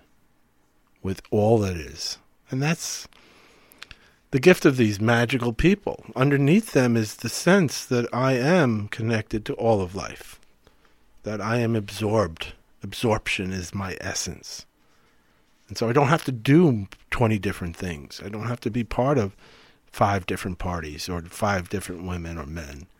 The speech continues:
I can feel my absorption in one and in commitment.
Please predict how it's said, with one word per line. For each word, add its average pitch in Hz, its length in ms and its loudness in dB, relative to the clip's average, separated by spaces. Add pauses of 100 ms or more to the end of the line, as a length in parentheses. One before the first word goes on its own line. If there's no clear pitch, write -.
(960)
I 107 120 -2
can 104 200 -2
feel 123 600 2
my 98 280 -6
absorption 92 800 -6 (220)
in 98 340 -4
one 117 320 -2 (1400)
and 101 160 -4
in 98 160 -4
commitment. - 680 -10